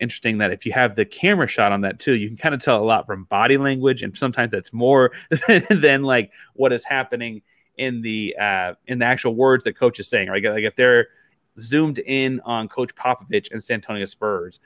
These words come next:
um, you can generally get a lot more from his body language and the quote <laughs> itself, um, in those kind of in-, instances. And so I, you know, I mean, I'd be interested to see that kind of thing.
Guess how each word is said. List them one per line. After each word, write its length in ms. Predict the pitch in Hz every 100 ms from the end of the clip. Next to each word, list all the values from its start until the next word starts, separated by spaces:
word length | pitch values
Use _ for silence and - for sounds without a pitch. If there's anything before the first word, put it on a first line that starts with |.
| _ -
um, 260 | 113 107 110
you 80 | 127
can 180 | 131
generally 280 | 120 147 165
get 120 | 135
a 40 | 123
lot 220 | 120 117
more 180 | 120 117
from 140 | 120
his 120 | 110 92
body 300 | 101 107 120
language 340 | 127 123 120
and 100 | 107
the 60 | 98
quote 220 | - 117
<laughs> 80 | -
itself, 500 | - 135 156 - _ - - - -
um, 280 | 120 113 101
in 80 | 110
those 160 | 120
kind 180 | - 120
of 60 | 110
in-, 140 | 117 -
instances. 680 | 123 120 120 - 110 107 - _ _ _ _ _ _ _ _ _
And 140 | 131 113
so 340 | - 117 113
I, 160 | - 117 -
you 100 | 147
know, 100 | - _ _ _ _ _ 139
I 60 |
mean, 120 | 147 -
I'd 160 | 139 147
be 80 |
interested 200 | 156 143
to 40 | 131
see 80 | 135
that 100 | 123
kind 100 | 123
of 40 |
thing. 200 | 107